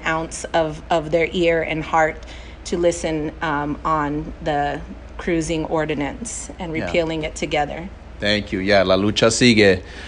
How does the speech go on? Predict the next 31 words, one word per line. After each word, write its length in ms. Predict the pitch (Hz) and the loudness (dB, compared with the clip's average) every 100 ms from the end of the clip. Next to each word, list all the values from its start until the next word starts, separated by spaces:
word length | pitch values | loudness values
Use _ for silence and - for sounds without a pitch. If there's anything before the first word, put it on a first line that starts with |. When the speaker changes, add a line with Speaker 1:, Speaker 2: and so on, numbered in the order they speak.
| - - | -10 2
Speaker 2:
Um, 440 | 104 98 92 92 - | 6 8 6 4 0
and, 260 | 117 104 104 | 2 2 0
and 160 | 117 110 | 0 2
it's 180 | 113 - | 2 0
wonderful 720 | 101 117 120 113 113 107 104 | 2 4 6 4 4 6 4
to 200 | 104 107 | 2 -2
be, 420 | 98 104 101 101 98 | 2 4 4 2 0
you, 200 | 104 98 | -2 -2
you 140 | - 107 | -2 0
know, 220 | 98 98 | 2 2
a 60 | 95 | 0
small 360 | - 101 101 | 2 6 6
piece 480 | 95 113 104 104 - | 4 2 2 2 2
of, 240 | 92 87 | 2 4
like, 240 | 92 87 - | 4 4 2
how 240 | - 117 | 2 4
many 240 | 120 110 101 | 4 4 0
people 400 | 110 98 98 98 | -2 0 2 2
that 180 | 101 | 0
we 480 | 95 90 98 98 95 | -4 -2 2 4 4
represent, 720 | 92 98 95 101 107 113 98 104 | 4 4 4 0 2 2 0 -2
you 80 | |
know, 160 | 92 90 | 0 0
how 220 | 101 101 | 2 2
many 220 | 104 98 | 4 2
car 260 | 95 92 92 | 0 4 4
clubs, 460 | - 98 95 92 - | 4 4 6 4 2
how 160 | 92 | -2
many 180 | 98 92 | 0 -2
solo 380 | - 95 95 92 | 0 4 6 6
riders, 580 | 92 92 92 95 92 | 8 6 6 2 0